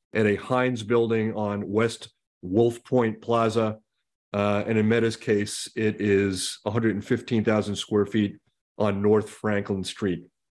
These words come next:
From the San Francisco Business Times, Pinterest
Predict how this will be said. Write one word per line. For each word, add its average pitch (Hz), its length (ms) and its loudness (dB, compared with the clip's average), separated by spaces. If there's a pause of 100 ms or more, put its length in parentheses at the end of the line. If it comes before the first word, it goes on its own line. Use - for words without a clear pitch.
(200)
From 127 180 2
the 120 80 0
San 135 340 0
Francisco 123 840 0
Business 117 800 -2
Times, 98 720 -2 (500)
Pinterest - 720 -2